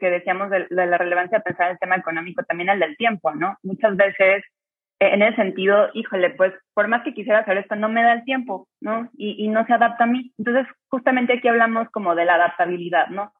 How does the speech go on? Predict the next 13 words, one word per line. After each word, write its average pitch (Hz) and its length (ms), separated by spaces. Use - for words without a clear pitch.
Y, 190 540
y - 180
todos 247 180
esos 269 260
aspectos 208 400
que 208 100
obviamente 220 440
son 214 300
relevantes 190 800
para 170 260
también 180 260
nuestro 185 300
bienestar. 175 500